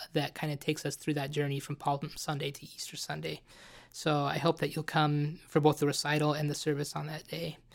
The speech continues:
Um, and then, uh, uh, the following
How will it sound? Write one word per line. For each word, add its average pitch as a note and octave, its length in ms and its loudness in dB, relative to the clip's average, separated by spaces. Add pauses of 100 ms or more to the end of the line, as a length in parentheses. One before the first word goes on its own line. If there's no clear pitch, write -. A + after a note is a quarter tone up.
(580)
Um, D#3+ 440 -2 (180)
and D#3 160 8
then, F#3+ 320 10 (200)
uh, E3+ 280 -4 (340)
uh, D#3 280 0
the D3+ 120 -2
following D#3 640 8